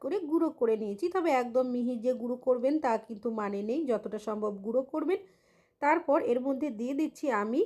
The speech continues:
বেশ কিছুটা পরিমাণে ঝাল লঙ্কার গুঁড়ো, আর দিয়ে দিচ্ছি কিছুটা পরিমাণে ডিটারজেন্ট পাউডার। এখানে ডিটারজেন্ট পাউডার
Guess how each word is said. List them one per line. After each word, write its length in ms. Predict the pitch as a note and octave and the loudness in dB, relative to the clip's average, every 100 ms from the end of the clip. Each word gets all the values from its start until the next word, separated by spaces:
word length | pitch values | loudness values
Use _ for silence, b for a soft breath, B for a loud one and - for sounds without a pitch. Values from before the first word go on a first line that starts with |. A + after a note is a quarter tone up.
| - | 0
বেশ 160 | - C4+ | -2 -2
কিছুটা 280 | - C#4 D#4 D#4 | -4 -4 -2 0
পরিমাণে 460 | C4 B3+ C4 C4+ C#4 | 2 0 2 2 0
ঝাল 260 | G3+ G#3+ G3+ | 0 0 2
লঙ্কার 400 | A3 A#3+ A#3+ B3+ | 2 0 2 0
গুঁড়ো, 260 | B3+ C4 E4 - B B B | 2 2 0 0 B B B
আর 160 | G#3+ G#3 | -2 -2
দিয়ে 180 | G3+ C#4+ | -2 0
দিচ্ছি 300 | D#4+ E4+ - F4 | 0 0 -2 -2
কিছুটা 400 | E4 D#4 F#4 G4+ G4 | -2 0 2 2 2
পরিমাণে 420 | A3+ A#3 A#3+ B3 E4+ F4 | 2 2 2 0 -2 2
ডিটারজেন্ট 600 | D#4 D#4 E4+ A#3+ A3 A3 | 2 4 4 4 0 2
পাউডার। 400 | G3+ G3 G3 G3+ G#3 | 2 2 2 0 -2
এখানে 260 | B3+ D#4+ E4+ | -4 0 0
ডিটারজেন্ট 500 | A#3+ A#3 B3 A#3+ C4+ | 0 0 -2 0 -2
পাউডার 340 | C4+ C4 C4 | 2 2 4